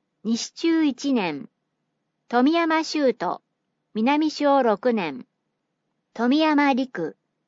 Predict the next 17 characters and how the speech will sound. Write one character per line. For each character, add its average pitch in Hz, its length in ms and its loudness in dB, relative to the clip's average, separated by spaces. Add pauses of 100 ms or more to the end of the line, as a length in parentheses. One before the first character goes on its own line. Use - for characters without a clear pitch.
(140)
南 302 380 0
小 277 300 2
四 240 180 2
年。 208 420 -2 (640)
滝 247 300 -2
本 214 340 0
理 202 120 0
央。 160 240 -2 (640)
西 220 280 -4
小 277 300 0
六 254 280 2
年。 160 400 -6 (800)
多 277 140 -4
田 320 160 0
沙 330 180 -4
耶 233 240 2
香。 - 220 -14